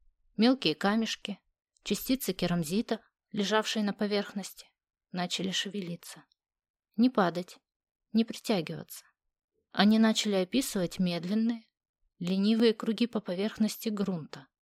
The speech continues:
как железные опилки вокруг магнита. Только здесь не было ни полюсов,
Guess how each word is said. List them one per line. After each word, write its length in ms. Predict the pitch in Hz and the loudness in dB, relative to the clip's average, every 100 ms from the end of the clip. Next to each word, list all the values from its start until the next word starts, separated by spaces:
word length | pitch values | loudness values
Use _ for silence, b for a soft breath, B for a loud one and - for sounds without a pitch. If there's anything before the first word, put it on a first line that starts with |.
| _ _ _ _ _ _ _ | _ _ _ _ _ _ _
как 140 | 196 | -4
железные 600 | 170 208 226 233 240 247 | -2 2 2 4 4 4
опилки 380 | 247 220 170 - | 4 2 0 -2
вокруг 360 | 160 160 185 - | -8 -6 -6 -2
магнита. 580 | 196 196 185 160 - - _ _ _ _ _ _ _ _ _ _ | -2 0 -2 -4 -8 -20 _ _ _ _ _ _ _ _ _ _
Только 280 | 196 196 214 | -6 0 0
здесь 300 | 190 226 - | 0 0 4
не 160 | 233 | 4
было 220 | 175 170 165 | 2 -2 -4
ни 120 | 170 | -6
полюсов, 680 | - 165 156 - 185 - | -6 -6 -6 -4 -4 -6